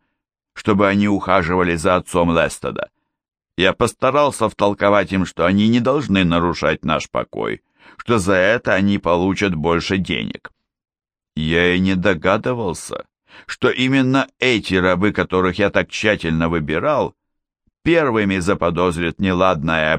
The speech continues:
про меня и Лестеда. Я не подумал тогда, что их опыт общения со сверхъестественным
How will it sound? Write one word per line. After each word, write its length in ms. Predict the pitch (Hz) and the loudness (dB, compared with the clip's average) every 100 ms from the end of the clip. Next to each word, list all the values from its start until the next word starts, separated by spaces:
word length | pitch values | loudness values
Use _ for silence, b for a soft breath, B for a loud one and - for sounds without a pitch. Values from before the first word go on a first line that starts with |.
| - | -2
про 200 | 90 90 | 0 2
меня 600 | 85 85 85 95 92 80 _ | 2 0 2 2 0 -2 _
и 80 | - | -2
Лестеда. 720 | 90 90 85 - 62 50 50 - _ _ _ _ _ _ | 0 2 0 -2 -8 -6 -10 -12 _ _ _ _ _ _
Я 220 | 82 92 | -2 2
не 160 | 95 98 | 2 2
подумал 540 | 101 104 90 90 90 | 2 0 2 2 0
тогда, 400 | 80 107 82 78 | 0 -2 0 -2
что 240 | 69 - 90 | -4 -4 0
их 260 | 87 80 _ | 0 -4 _
опыт 320 | 98 85 80 | -4 -4 -4
общения 800 | 80 76 - 82 82 82 78 76 b b | -4 -4 -6 -2 0 0 -2 -4 b b
со 140 | - 101 | -8 -2
сверхъестественным 1200 | 107 95 95 87 - 101 - - 90 92 95 | 0 0 -2 -6 -4 -4 -4 -4 -2 2 0